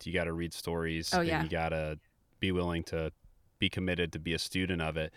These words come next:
Speaker 2: Yeah.
Speaker 1: My last question is, and I like to ask this sometimes, and I stole this from, uh, Tim Ferriss, but if you could have anything on a billboard that everybody had to see,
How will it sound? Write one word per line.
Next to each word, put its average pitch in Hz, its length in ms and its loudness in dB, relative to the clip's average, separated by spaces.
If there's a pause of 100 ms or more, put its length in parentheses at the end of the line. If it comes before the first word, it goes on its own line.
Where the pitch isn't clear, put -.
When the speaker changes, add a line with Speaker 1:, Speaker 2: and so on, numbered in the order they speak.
Speaker 2:
Yeah. - 220 -4
Speaker 1:
My 113 100 10
last 143 300 8
question 110 500 6
is, 98 400 4
and 101 100 4
I 104 60 6
like 107 160 6
to 87 100 2
ask 85 260 2
this 82 120 -2
sometimes, 85 720 -2 (280)
and 95 120 0
I 92 60 4
stole 92 280 4
this 87 180 2
from, 85 540 -2
uh, 82 240 -2
Tim 92 220 0
Ferriss, 87 520 2
but 85 340 2 (360)
if 101 140 4
you 135 140 8
could 135 120 6
have 107 240 8
anything 107 480 6
on 85 140 2
a 82 40 2
billboard 78 640 0 (1000)
that 92 220 2
everybody 104 420 6
had 87 280 4
to 80 80 0
see, 78 420 0